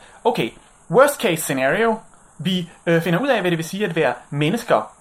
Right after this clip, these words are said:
omgivet af maskiner, og hvordan vi selv som mennesker forholder os til det. Best case scenario, så kommer vi rent faktisk i dialog med en alternativ og eller kunstig intelligens i fremtiden med det her.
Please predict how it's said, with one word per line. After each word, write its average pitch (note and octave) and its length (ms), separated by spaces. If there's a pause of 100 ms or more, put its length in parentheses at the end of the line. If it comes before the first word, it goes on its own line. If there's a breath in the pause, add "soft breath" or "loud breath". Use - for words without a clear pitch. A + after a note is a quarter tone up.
(180)
omgivet E3+ 460 (240)
af C3+ 80
maskiner, D3+ 460 (440 soft breath)
og C#3 280 (420)
hvordan D3+ 340
vi F3 160
selv A3+ 240
som F3+ 120
mennesker C3+ 400
forholder C3+ 300
os A2+ 300
til - 140
det. B2 140 (360)
Best D4 320
case D#3+ 160
scenario, D3 560 (220 loud breath)
så A3+ 220
kommer C4 260
vi G3 120
rent F3 200
faktisk D3 380
i F3+ 60
dialog D#3+ 380 (260 loud breath)
med D3+ 300
en D#3 100
alternativ C3+ 460 (320)
og D#3 200
eller C3+ 120
kunstig C3 300
intelligens A2 420
i D3+ 60
fremtiden A2+ 360
med G#2 80
det A2 80
her. G#2+ 120